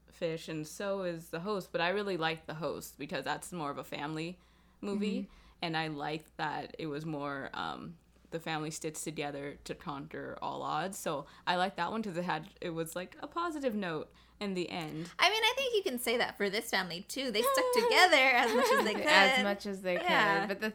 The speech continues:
Speaker 2: it, like, at the end, it does feel like all their ties have been severed and they're back to where they were, but just worse.
Speaker 3: Worse.
Speaker 2: Like, they didn't appreciate what little they had when they had it, and they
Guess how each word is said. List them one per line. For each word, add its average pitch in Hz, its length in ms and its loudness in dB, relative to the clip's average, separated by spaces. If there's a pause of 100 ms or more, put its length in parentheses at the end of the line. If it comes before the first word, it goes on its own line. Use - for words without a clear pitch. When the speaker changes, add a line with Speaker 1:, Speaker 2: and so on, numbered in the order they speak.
Speaker 2:
it, - 160 -6 (120)
like, 180 320 4 (140)
at 190 160 2
the 180 100 4
end, 185 160 4
it 180 80 -4
does 175 240 0
feel 180 240 0
like 165 320 -4 (500)
all 185 240 6
their 180 160 2
ties 180 340 -2
have 175 100 -8
been 175 160 -2
severed 170 500 -4
and 175 120 -2
they're 170 120 0
back 170 320 2
to 220 80 -4
where 202 140 0
they 190 100 -2
were, 180 200 2
but 180 220 -2
just - 360 -6 (300)
worse. 190 280 4
Speaker 3:
Worse. 202 280 4
Speaker 2:
Like, 220 140 10
they 247 140 10
didn't 233 360 2
appreciate 214 880 4 (220)
what 196 440 8
little 214 220 0
they 196 160 4
had 190 340 8
when 185 140 2
they 170 140 4
had 185 320 4
it, 220 120 2
and 170 160 2
they 165 240 2